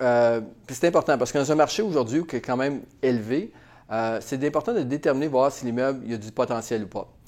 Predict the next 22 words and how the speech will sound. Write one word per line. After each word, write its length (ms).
Donc, 260
avec 220
ce 80
ratio, 500
la 200
moyenne 360
au 80
Québec 360
présentement 440
des 200
immeubles 200
qui 60
sont 100
chauffés 280
propriétaires 760
est 180
à 120
quarante-sept 720
pour 160
cent 160
de 40
dépenses. 520